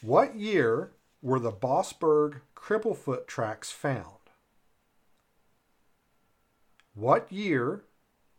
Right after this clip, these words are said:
were the Bossberg Cripplefoot tracks found?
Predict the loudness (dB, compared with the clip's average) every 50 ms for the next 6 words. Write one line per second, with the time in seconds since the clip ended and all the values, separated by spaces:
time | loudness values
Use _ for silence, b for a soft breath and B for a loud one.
0 | _ _ -8 -8 -6 -6 -6 -8 -6 -6 -4 -2 0 0 -2 -4 -6 -4 -4 -2
1 | -2 -2 -2 -4 -6 -8 -12 -18 _ _ _ _ _ _ _ -16 -4 -2 -2 -2
2 | -2 -4 -6 -4 0 2 2 2 2 -2 -12 -16 -8 -4 -4 -4 -4 -6 -8 -10
3 | -16 -18 -18 -18 -20 -20 _ _ _ _ _ -20 -12 -10 -8 -8 -8 -10 -14 -18